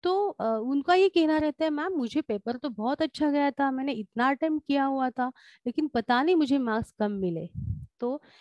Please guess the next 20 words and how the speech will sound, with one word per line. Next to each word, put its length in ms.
इसके 280
लिए 320
this, 220
this, 440
uh, 500
this 200
point 300
number 300
eight, 60
it 180
is 220
very, 280
very 340
important, 520
saved 320
message 640
and 180
clear 340
option। 680
Means 280